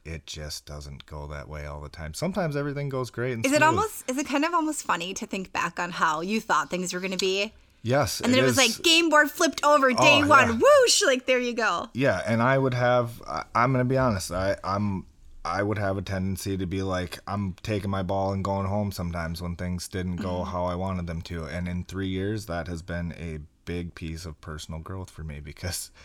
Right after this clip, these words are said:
Speaker 1: <laughs> you just, you're just not gonna get everything to be the way you want it to be all the time. So holidays, things like that, uh, they, they
Speaker 2: Every
Speaker 1: might
Speaker 2: day, though, like,
Speaker 1: Yeah,
Speaker 2: not
Speaker 1: yeah,
Speaker 2: just
Speaker 1: it's a, no, no,
Speaker 2: holidays.
Speaker 1: I'm just saying, 'cause the holidays just happened. Like, that,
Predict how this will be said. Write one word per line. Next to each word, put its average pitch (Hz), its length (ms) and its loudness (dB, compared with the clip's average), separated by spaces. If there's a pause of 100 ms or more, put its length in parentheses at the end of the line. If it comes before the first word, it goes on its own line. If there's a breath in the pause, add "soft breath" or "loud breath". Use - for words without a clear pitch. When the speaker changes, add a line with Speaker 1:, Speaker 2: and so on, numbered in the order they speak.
(100)
Speaker 1:
<laughs> - 240 -20
you 85 120 -8
just, - 460 0 (640 loud breath)
you're 117 240 -4 (120)
just 131 380 -2
not 113 320 -2
gonna 113 180 -2
get 104 220 -2
everything 92 440 -4
to 87 60 -4
be 92 160 -4
the 85 120 -4
way 85 140 -4
you 82 120 -4
want 85 220 -4
it 78 80 -10
to 90 100 -8
be 85 140 -6
all 80 120 -4
the 73 60 -8
time. 78 220 -8
So 82 160 -8
holidays, 110 920 0 (120)
things 110 240 -2
like 104 220 -2
that, 101 320 -2 (260)
uh, 71 80 -12 (340)
they, 95 240 -4 (460)
they - 80 -4
Speaker 2:
Every 233 240 2
Speaker 1:
might 185 60 -2
Speaker 2:
day, 185 220 0
though, 139 240 -2
like, 151 180 -2
Speaker 1:
Yeah, 175 140 6
Speaker 2:
not 160 60 6
Speaker 1:
yeah, 143 140 6
Speaker 2:
just 110 80 4
Speaker 1:
it's 165 160 6
a, 147 220 4
no, 165 140 6
no, 135 60 6
Speaker 2:
holidays. 117 100 6
Speaker 1:
I'm 135 100 4
just 127 180 2
saying, 107 180 2
'cause 104 180 -2
the 101 80 0
holidays 95 420 0
just 90 200 -6
happened. 76 420 -8
Like, 78 160 -10
that, 82 200 -6